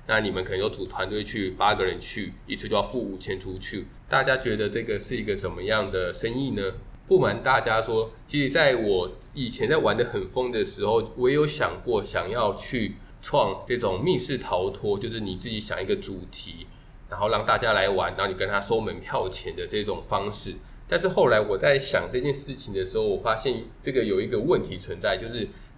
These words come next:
你必须随时都要很有灵感。主要原因是因为这个不会有回头客，等于说这个故事大家玩过一次，他顶多来第二次，但他绝对不会再来第三次或第四次，所以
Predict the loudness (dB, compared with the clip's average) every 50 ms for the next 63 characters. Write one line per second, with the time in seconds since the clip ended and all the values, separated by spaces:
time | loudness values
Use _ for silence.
0 | -6 -6 -4 0 0 0 0 0 -4 -6 -8 -6 -2 -2 -2 -2 -2 -2 0 2
1 | 4 4 2 0 -2 -4 -2 0 0 0 0 0 -4 -10 -10 -12 -8 -4 -4 -4
2 | -4 -6 -10 -16 -20 -20 -20 -20 -6 0 2 2 2 2 2 -2 -2 -4 -6 -6
3 | -6 -8 -8 -4 0 2 2 2 2 4 4 4 4 4 -2 -6 -2 -2 0 0
4 | 0 -2 -2 -2 -4 -4 -4 -4 -8 -8 -8 -8 -12 -8 -4 -4 -4 -4 -6 -14
5 | -18 -20 -20 -20 -10 -2 -2 -2 0 2 2 2 2 4 4 4 4 4 2 -2
6 | -6 -12 -10 -6 -4 -2 -2 -4 -6 -4 -4 -4 -4 -4 -8 -14 -18 -2 0 2
7 | 2 4 4 4 4 4 0 0 0 0 0 -2 -2 -8 -10 -10 -10 -10 -10 -4
8 | -4 -4 -4 -4 -8 -18 -14 -4 -2 2 4 6 6 6 6 4 6 4 4 4
9 | 2 -4 -6 -6 -8 -16 -8 -2 2 2 2 2 2 0 0 2 4 4 4 4
10 | 4 4 4 4 2 2 0 -2 -4 -4 -2 -2 -2 -2 -4 -6 -4 -2 -2 -2
11 | -2 -4 -8 -8 -10 -10 -10 -10 -10 -10 -12 -12 -12 -12 -10 -4 -2 -2 -2 -2
12 | -4 -6